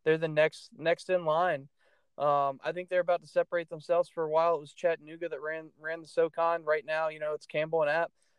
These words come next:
But I think Gardner Webb's creeping up. You know, I think Gardner Webb's, they're, they're really putting together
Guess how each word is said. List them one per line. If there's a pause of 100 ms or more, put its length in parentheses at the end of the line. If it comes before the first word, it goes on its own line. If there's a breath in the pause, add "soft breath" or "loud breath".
(160)
But
I
think
Gardner
Webb's
creeping
up. (140)
You
know,
I
think
Gardner
Webb's, (240)
they're,
they're
really
putting
together